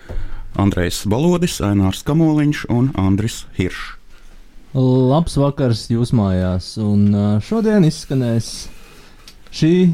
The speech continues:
Speaker 2: lieliskā divtūkstoš divdesmitā gada pēdējais raidījums Fonogrāfs, pēdējā sērija šogad. Mēs atgriezīsimies droši vien nākam-, nākamgad,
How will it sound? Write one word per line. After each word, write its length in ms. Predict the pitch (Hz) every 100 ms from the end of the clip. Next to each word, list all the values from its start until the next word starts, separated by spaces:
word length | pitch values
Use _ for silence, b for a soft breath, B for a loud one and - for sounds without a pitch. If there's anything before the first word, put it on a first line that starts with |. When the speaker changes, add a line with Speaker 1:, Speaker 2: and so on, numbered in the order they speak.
| - 123
Speaker 2:
lieliskā 540 | 139 143 - - 127 127 127 120
divtūkstoš 640 | 107 - 110 - 107 104
divdesmitā 640 | 104 104 104 113 98 98 104
gada 480 | 131 175 165 165 151 - - - - - - - - -
pēdējais 880 | 135 123 123 117 113 110 104 101 101 - - - - - - _ -
raidījums 560 | 104 110 104 101 - -
Fonogrāfs, 640 | 101 104 - 220 - - - - - - - - - - - - 117
pēdējā 400 | 101 98 98 104
sērija 480 | 101 98 107 160 170
šogad. 340 | 196 180 170 - - - B B B B B -
Mēs 160 | 120
atgriezīsimies 720 | 143 127 113 107 104 110 101
droši 220 | 104 101 98
vien 100 | 135
nākam-, 320 | 262 135 107 - 92
nākamgad, 560 | 127 175 120 104 92